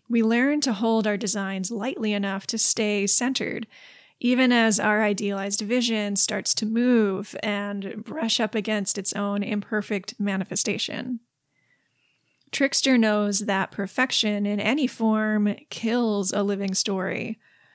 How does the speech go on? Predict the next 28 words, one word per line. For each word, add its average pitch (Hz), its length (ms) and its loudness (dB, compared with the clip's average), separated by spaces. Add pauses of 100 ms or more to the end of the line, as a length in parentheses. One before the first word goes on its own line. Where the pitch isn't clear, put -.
(260)
and 233 160 4
that 233 120 2
perfection 262 600 2
isn't 226 380 0
even 330 240 2
as 254 140 2
interesting 220 720 0
as 202 500 0
what 220 360 2
will 214 260 4
arise 220 580 2
out 214 200 0
of 196 100 -2
the 202 160 0
inevitable 208 640 0
gaps 208 540 0
in 202 80 0
our 196 120 -2
process. - 800 -2 (1200)
Trickster's 254 640 2
endless 226 440 2
attentive 214 460 -2
curiosity 220 960 2
in 214 140 4
the 208 80 2
midst 220 440 0
of 208 100 -4
chaos - 760 0